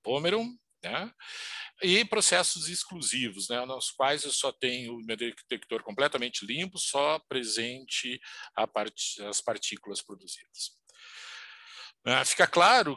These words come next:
que, distintamente dos processos típicos, né, que a gente tem numa interação, né, exclusiva, onde o número de traços presente no detector é, é muito grande, eu tenho partículas com grande P T,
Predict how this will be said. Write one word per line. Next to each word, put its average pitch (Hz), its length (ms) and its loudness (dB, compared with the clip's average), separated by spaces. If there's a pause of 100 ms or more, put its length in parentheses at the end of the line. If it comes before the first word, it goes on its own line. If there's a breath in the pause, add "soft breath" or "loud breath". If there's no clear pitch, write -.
que, 131 680 0
distintamente 165 720 0
dos 117 160 -4
processos 123 760 0
típicos, - 720 -6
né, 113 380 2
que - 160 -8
a 95 40 -6
gente 110 300 -4
tem 123 220 0
numa 107 180 -8
interação, 110 1000 0 (160)
né, 98 340 0 (160)
exclusiva, 107 640 -2
onde 110 500 -6
o 107 120 -14
número 156 280 -8
de 127 140 -8
traços 120 540 2
presente 110 380 -6
no 107 60 -18
detector 107 460 -10
é, 95 380 -6 (120)
é 98 360 -6
muito 117 340 -10
grande, 117 500 0
eu 110 100 -8
tenho 117 300 -4
partículas 107 720 -6
com 101 100 -16
grande 101 300 -8
P 92 140 -10
T, 156 300 -2